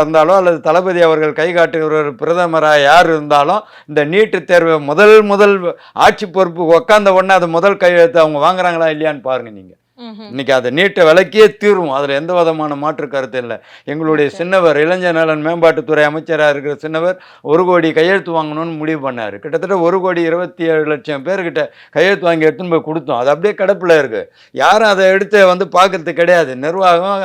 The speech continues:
Speaker 1: அங்க இன்னைக்கு இருக்கிற ம-, ஜனாதிபதி அவர்களும் அதை பார்க்கறது கிடையாது. அவர்கிட்ட தான் நாங்க கொடுக்குறோம். அது வந்து கு-, அதனுடைய நடவடிக்கை எடுக்க மாட்டேங்கிறாங்க.
Speaker 2: ம்.
Speaker 1: காரணம் என்ன? தமிழ்நாட்டு மேல இருக்கிற காழ்ப்புணர்ச்சி, திராவிட முன்னேற்ற கழகத்தின் மேல இருக்கிற காழ்ப்புணர்ச்சி, அதனால அவங்க எந்த திட்டத்தையும் கொண்டு வர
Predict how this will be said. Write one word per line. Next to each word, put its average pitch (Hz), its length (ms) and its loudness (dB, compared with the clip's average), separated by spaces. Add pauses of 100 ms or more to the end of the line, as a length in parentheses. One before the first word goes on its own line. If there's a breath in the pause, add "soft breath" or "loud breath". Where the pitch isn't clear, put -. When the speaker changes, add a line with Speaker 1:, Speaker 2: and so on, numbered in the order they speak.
Speaker 1:
அங்க 160 200 -12
இன்னைக்கு 156 240 -4
இருக்கிற 175 220 -2 (600 soft breath)
ம-, 143 600 -4 (400)
ஜனாதிபதி 190 520 2
அவர்களும் 180 380 2
அதை 202 180 -2
பார்க்கறது 196 380 0
கிடையாது. 160 240 2
அவர்கிட்ட 175 260 -4
தான் 208 180 -4
நாங்க 180 240 -2
கொடுக்குறோம். 170 400 -2 (140)
அது 131 140 -8
வந்து 190 200 -12
கு-, 175 140 -10 (220)
அதனுடைய 165 320 -6 (100)
நடவடிக்கை 175 400 -6
எடுக்க 185 220 -8
மாட்டேங்கிறாங்க. 117 480 -6 (280 soft breath)
Speaker 2:
ம். 226 120 -20
Speaker 1:
காரணம் 196 320 0
என்ன? 180 120 0 (420 soft breath)
தமிழ்நாட்டு 180 520 -4
மேல 160 200 -2
இருக்கிற 160 280 -6 (100)
காழ்ப்புணர்ச்சி, 143 640 -4
திராவிட 175 340 4
முன்னேற்ற 160 380 -6
கழகத்தின் 156 480 -4
மேல 147 200 -2
இருக்கிற 151 240 -6 (120)
காழ்ப்புணர்ச்சி, 135 580 -4 (380 soft breath)
அதனால 214 240 0 (100)
அவங்க 214 260 -2
எந்த 202 280 -4
திட்டத்தையும் 208 500 -2
கொண்டு 190 220 -2
வர 170 100 4